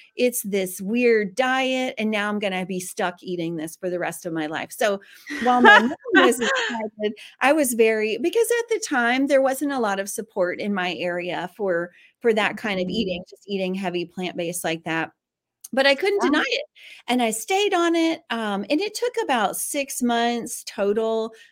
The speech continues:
Speaker 1: for me to really just surrender and just
Speaker 2: Mm-hmm.
Speaker 1: say, "Okay, this is, my body seems to be highly affected by my diet. And so I need to embrace this." And,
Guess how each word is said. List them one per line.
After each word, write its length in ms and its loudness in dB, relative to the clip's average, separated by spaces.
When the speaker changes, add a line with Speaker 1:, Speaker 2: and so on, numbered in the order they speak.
Speaker 1:
for 200 -4
me 600 -2
to 500 -2
really 500 0
just 400 -2
surrender 880 0
and 220 -2
just 280 -2
Speaker 2:
Mm-hmm. 60 0
Speaker 1:
say, 380 0
"Okay, 640 -2
this 360 -4
is, 320 2
my 340 4
body 400 0
seems 360 -4
to 100 -4
be 140 -2
highly 480 0
affected 680 -4
by 180 0
my 220 0
diet. 560 -2
And 180 -2
so 500 -4
I 80 0
need 260 0
to 320 0
embrace 600 0
this." 400 -4
And, 260 -2